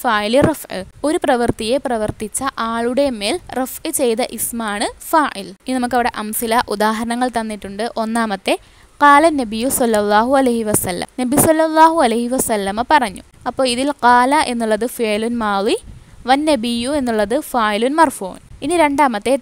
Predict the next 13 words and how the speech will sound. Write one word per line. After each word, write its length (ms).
തബ്ബൽ 300
കാഫിറു, 400
കാഫിർ 360
നശിച്ചു. 400
ഇതിൽ 140
തബ്ബ 240
എന്നുള്ളത് 360
ഫിഅലുൻ 420
മാളി, 300
കാഫിർ 340
എന്നുള്ളത് 440
ഫായിലുൻ 540
മർഫൂ. 320